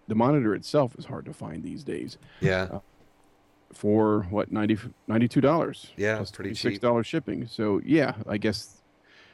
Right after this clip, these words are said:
Speaker 1: that makes the expansion box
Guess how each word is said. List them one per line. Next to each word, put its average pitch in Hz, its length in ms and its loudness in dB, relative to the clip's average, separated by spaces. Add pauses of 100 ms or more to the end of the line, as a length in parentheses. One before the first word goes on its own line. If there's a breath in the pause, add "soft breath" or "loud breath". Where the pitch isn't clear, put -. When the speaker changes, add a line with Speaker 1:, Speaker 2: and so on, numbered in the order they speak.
(200 soft breath)
Speaker 1:
that 101 160 -2
makes - 500 -4 (240)
the 107 100 -2
expansion 139 480 -2
box 82 460 -8